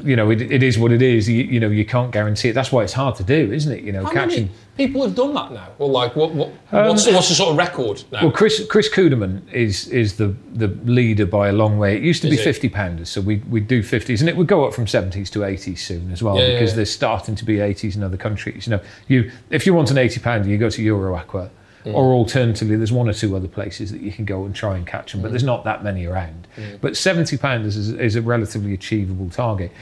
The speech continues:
Speaker 1: It used to actually be thirty kilos. That's the continental
Speaker 2: Yes,
Speaker 1: benchmark,
Speaker 2: yeah.
Speaker 1: which is sixty-six.
Speaker 2: Yeah.
Speaker 1: But in England, we go,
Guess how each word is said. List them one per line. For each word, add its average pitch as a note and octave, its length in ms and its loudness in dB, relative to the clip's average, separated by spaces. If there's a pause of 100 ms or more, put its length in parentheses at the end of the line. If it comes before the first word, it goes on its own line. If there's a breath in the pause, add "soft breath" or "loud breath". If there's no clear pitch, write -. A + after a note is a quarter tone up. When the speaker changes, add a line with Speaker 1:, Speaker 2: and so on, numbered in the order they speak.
(100 loud breath)
Speaker 1:
It B2 60 2
used E3+ 180 4
to B2 140 4
actually G#2 240 0
be G2 100 0
thirty - 340 -4
kilos. D#2+ 480 0
That's - 200 -4
the A2 80 -10
continental A#2 500 -2
Speaker 2:
Yes, A#2+ 320 2
Speaker 1:
benchmark, G#2 160 -4
Speaker 2:
yeah. A2+ 140 -2
Speaker 1:
which A2+ 160 -6
is A2+ 80 -8
sixty-six. A2 580 -6
Speaker 2:
Yeah. A2 240 -12 (300 loud breath)
Speaker 1:
But A#2+ 120 4
in B2 80 6
England, A2+ 400 4
we G#2+ 140 2
go, G2+ 400 2